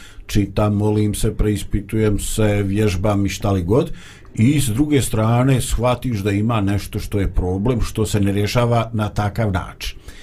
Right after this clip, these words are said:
E sada, mislim da postoji opasnost da mi kažemo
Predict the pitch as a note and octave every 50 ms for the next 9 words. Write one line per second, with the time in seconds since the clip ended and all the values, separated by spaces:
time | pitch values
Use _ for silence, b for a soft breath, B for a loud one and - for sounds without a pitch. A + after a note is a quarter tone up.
0 | B B B B - - C3 - - C3 A2+ G2+ - B B B B B B -
1 | - F#2 F#2 F#2+ G#2 D3+ A3+ D#4 - - - - D4+ E3 D3+ C3+ A2+ G2+ - -
2 | B2 C#3+ F3 E3+ - - F3 D#3+ D3 C#3 - - - G2 G#2 A#2+ C3 C3+ C#3 D#3
3 | D3+ B2+ G#2+ G#2+ G#2 G#2+ A#2+ C#3 C3 - - B2 G#2 E2+ E2 D#2+ D#2+ G#2+ A#2+ C#3
4 | C#3+ C#3